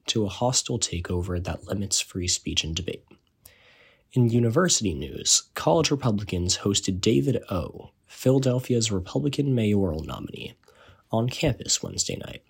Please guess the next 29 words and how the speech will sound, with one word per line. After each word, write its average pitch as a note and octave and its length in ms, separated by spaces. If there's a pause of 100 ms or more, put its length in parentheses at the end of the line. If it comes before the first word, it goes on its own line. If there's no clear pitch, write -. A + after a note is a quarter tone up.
(460)
and G2+ 200
multiple C#3+ 540
Philadelphia G2 720
City F#2+ 340
Council F#2 540
candidates - 720 (340)
spoke - 460 (100)
at G2 120
a F#2+ 40
separate C3 560
roundtable G#2 720
event E2 300
hosted G2 420
by E2+ 140
Penn E2+ 300
Democrats D2 580
on G2 180
Wednesday. - 520 (1000)
In A#2 120
sports - 500
news, - 520 (120)
men's B2 380
rowing F2+ 640
has A#2 240
already C#3 280
picked - 360
up F#2+ 160 (100)
eight C3 240
medals - 600